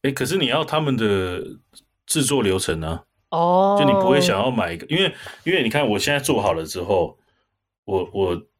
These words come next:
Speaker 1: 呃，最连接你刚刚那个问题，说怎么数字化营造，是说我前面设计是数字的，可是如果我做完了之后是预铸厂，我还要去做那些模的话，那这个没有做到最，最，最后端嘛。
Speaker 2: 哦，OK。
Speaker 1: 所以现在是它直接进到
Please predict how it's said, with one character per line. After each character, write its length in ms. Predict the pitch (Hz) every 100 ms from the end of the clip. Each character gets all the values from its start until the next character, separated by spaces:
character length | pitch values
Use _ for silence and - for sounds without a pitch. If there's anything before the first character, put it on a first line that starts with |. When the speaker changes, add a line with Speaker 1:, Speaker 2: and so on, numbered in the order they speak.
| _ -
Speaker 1:
呃， 160 | 98 95
最 220 | - 165
连 260 | 110 101 107
接 180 | 120
你 80 | 117
刚 140 | 104 101
刚 100 | 101
那 80 |
个 60 | 101
问 200 | 98 90
题， 140 | 85
说 200 | 80 90
怎 140 | 90 85
么 100 | 82
数 220 | - 120
字 160 | 107 104
化 200 | 104 78
营 120 | 85
造， 200 | 101 87
是 100 | 90
说 260 | 90 85 82 - - -
我 100 | -
前 160 | 101 117
面 140 | 139
设 160 | 131 139
计 140 | 117
是 100 | 113
数 180 | 110 123
字 220 | 101 104
的， 180 | 82 71 - _ - _
可 120 | -
是 80 | 113
如 180 | 135 117
果 360 | 113 92 80 -
我 80 | -
做 200 | - 139
完 120 | 104
了 100 | 92
之 120 | 87 98
后 100 | 104
是 140 | -
预 140 | 117
铸 180 | 95 107
厂， 240 | 90 - -
我 80 | 78
还 100 | 87
要 60 | 107
去 240 | 123 110 -
做 160 | - 113
那 60 | 104
些 140 | 101
模 240 | 95 82
的 120 | 78 78
话， 240 | 92 80 - - _
那 80 | -
这 100 | 123
个 80 | 117
没 100 | 104
有 100 | 110
做 180 | - 110
到 200 | 101 90
最， 480 | - 98 78 73 -
最， 280 | - 95 76
最 180 | - 104
后 200 | 107 87
端 200 | 82 73
嘛。 180 | 76 73
Speaker 2:
哦， 300 | 262 277 269
OK。 320 | 240 214 185
Speaker 1:
所 80 | 190
以 40 | 127
现 140 | 170
在 60 | 156
是 160 | 160
它 140 | 139 170
直 200 | - 117
接 220 | 147 135
进 200 | 131 120
到 340 | 120 104 73